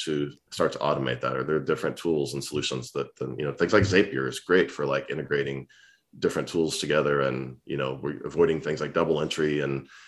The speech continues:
different tools by using, you know, some,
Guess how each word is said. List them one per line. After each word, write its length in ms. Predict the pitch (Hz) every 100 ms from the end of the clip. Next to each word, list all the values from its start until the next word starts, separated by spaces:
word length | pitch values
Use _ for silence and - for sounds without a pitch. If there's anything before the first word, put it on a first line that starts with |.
| - -
different 260 | - 73
tools 380 | - 85 76 76 - _ -
by 120 | 78
using, 520 | 76 73 73 71 69
you 80 | 76
know, 100 | 76
some, 380 | 69 78 67 64